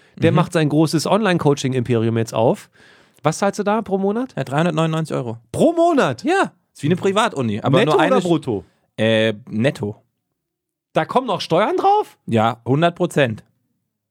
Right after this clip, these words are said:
Speaker 1: Krass. Ja, das ist dieses Online-Dings, ne?
Speaker 2: Online-Steuer
Speaker 1: Online
Speaker 2: hat
Speaker 1: wird,
Speaker 2: der
Speaker 1: online
Speaker 2: Delling
Speaker 1: wird,
Speaker 2: geschrieben.
Speaker 1: online wird mir,
Speaker 2: Aber
Speaker 1: ich, äh, weißt du was? Ich glaub, der hat dich verarscht.
Speaker 2: Aber der wird mit, der wird G E H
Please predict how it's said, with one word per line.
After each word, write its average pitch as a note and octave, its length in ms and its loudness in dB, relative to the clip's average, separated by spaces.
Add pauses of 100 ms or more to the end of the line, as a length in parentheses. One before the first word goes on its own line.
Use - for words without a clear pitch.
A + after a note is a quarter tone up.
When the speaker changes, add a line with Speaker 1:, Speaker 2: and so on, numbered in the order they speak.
(200)
Speaker 1:
Krass. - 480 -8 (520)
Ja, C3 100 -2
das D#3 120 -2
ist E3 140 -10
dieses D#3+ 240 -2
Online-Dings, D3 640 -2
ne? D3+ 180 2
Speaker 2:
Online-Steuer D#3 420 2
Speaker 1:
Online - 200 4
Speaker 2:
hat G#2+ 80 4
Speaker 1:
wird, A2 140 2
Speaker 2:
der A2 80 4
Speaker 1:
online A2 160 2
Speaker 2:
Delling G#2+ 140 2
Speaker 1:
wird, G#2 100 2
Speaker 2:
geschrieben. G2+ 480 -4
Speaker 1:
online E3 320 0
wird D#3+ 120 -4
mir, D3 140 -4 (320)
Speaker 2:
Aber A#2 240 0 (220)
Speaker 1:
ich, C3 60 -8
äh, - 60 -8
weißt A#2+ 220 -2
du C3 60 -8
was? B2+ 160 0
Ich A#2 80 -14
glaub, G#2+ 160 -8
der A#2 80 -2
hat G#2+ 40 -4
dich - 100 -16
verarscht. - 400 -4
Speaker 2:
Aber A#2 200 2
der A2+ 160 0
wird D3 160 0
mit, D#3 160 0 (100)
der A#2 220 -2
wird A#2+ 160 -2
G C#3 140 -2
E C#3+ 200 2
H C3 220 0